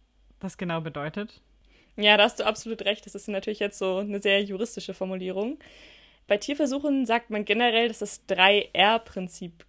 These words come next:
Speaker 2: gilt. Und die drei Rs stehen für Replacement, Refinement und Reduction. Also Replacement bedeutet, dass Tierversuche,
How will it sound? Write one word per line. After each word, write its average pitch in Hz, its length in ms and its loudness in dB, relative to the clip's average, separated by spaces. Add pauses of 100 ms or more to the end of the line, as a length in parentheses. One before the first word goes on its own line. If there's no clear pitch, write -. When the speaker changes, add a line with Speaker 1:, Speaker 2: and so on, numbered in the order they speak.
Speaker 2:
gilt. 175 400 -8
Und 190 160 -12
die 202 80 -6
drei 190 340 4
Rs 208 240 6
stehen 220 300 -2
für 202 180 -4
Replacement, 240 840 0
Refinement 214 640 0
und 196 220 -10
Reduction. 185 500 -8
Also 180 280 -4 (360)
Replacement 233 640 0
bedeutet, 202 580 -2
dass - 180 -8
Tierversuche, 220 880 -4